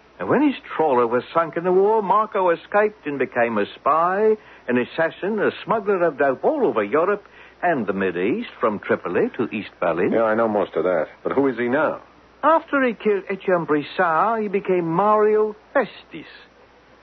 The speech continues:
Speaker 1: On his new passport, he's an American. He's here in New York as an importer. Uh,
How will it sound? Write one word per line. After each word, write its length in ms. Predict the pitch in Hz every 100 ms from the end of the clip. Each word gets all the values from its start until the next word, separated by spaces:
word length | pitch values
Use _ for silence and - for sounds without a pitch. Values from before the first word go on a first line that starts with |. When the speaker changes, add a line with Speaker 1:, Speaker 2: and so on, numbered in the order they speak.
| - -
Speaker 1:
On 180 | 143
his 300 | 143 147 120
new 180 | 151 175
passport, 760 | 160 165 175 - - 151 214 -
he's 220 | 147 127
an 100 | 165
American. 680 | 220 240 139 110 107 104 - - _ - - - _ -
He's 160 | 190
here 260 | 170 190 143
in 120 | 135
New 100 | 131
York 300 | 135 160 131 113
as 80 | 131
an 80 | 175
importer. 680 | 190 - 127 98 - 87 - - - - _ _
Uh, 40 | -